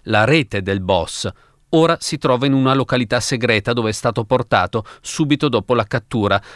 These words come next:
Dovrà scontare l'ergastolo a cui è stato condannato per decine di omicidi, tra i quali quello del piccolo Giuseppe Di Matteo, per le stragi del novantadue,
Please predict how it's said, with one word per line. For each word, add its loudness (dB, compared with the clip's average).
Dovrà 2
scontare 0
l'ergastolo 0
a 0
cui -4
è -2
stato -4
condannato -2
per -4
decine -2
di -4
omicidi, 0
tra 0
i 2
quali 2
quello 0
del -2
piccolo 0
Giuseppe 0
Di -2
Matteo, 2
per 0
le -2
stragi 0
del -2
novantadue, 0